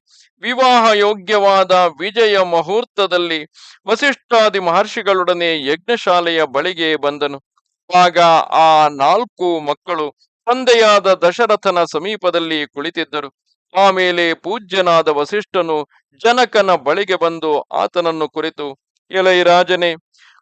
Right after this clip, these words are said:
ಕುಮಾರರಿಗೆ ಪ್ರತಿಸರ ಬಂಧನವೇ ಮೊದಲಾದ ಮಂಗಳ ಕಾರ್ಯಗಳೆಲ್ಲವೂ ಮುಗಿದವು.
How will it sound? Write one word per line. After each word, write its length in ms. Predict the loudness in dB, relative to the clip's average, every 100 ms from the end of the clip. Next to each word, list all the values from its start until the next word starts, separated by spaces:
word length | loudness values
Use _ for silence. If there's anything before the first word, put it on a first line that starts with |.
| -8
ಕುಮಾರರಿಗೆ 920 | -4 2 4 4 4 2 2 2 2
ಪ್ರತಿಸರ 680 | 2 -2 0 -2 2 4 4
ಬಂಧನವೇ 720 | 2 -2 0 2 2 2 0
ಮೊದಲಾದ 520 | 0 0 2 2 2
ಮಂಗಳ 500 | 0 -2 -4 0 0
ಕಾರ್ಯಗಳೆಲ್ಲವೂ 960 | 2 2 2 0 2 0 0 -2 -2 -6
ಮುಗಿದವು. 540 | -6 -8 -4 -4 -6